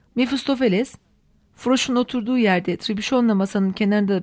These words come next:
bir delik açmaya başlar. "Biraz bal mumu bulmalısınız ki burayı tıkayacağız." Altmaier, "Üç kağıt hepsi." Mefistofeles Brander'a, "Ya siz?" Brander,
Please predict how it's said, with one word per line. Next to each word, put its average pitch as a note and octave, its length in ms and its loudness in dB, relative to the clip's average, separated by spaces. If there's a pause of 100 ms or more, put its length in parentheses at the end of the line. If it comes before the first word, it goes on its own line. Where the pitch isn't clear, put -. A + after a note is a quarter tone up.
(160)
bir G#3 120 -2
delik A3 260 -2
açmaya E3+ 380 -4
başlar. E3 500 -8 (1120)
"Biraz D#4+ 340 2
bal D4+ 200 6
mumu A3+ 380 -2
bulmalısınız G3+ 680 -4
ki C4 260 -8 (280)
burayı A3 300 2
tıkayacağız." B3+ 640 -2 (920)
Altmaier, G3+ 640 0 (500)
"Üç - 220 -2
kağıt G3+ 300 2
hepsi." - 380 -6 (640)
Mefistofeles G3+ 800 -4 (120)
Brander'a, G3+ 500 0 (600)
"Ya G#3 140 2
siz?" C4 360 -6 (920)
Brander, B3+ 340 2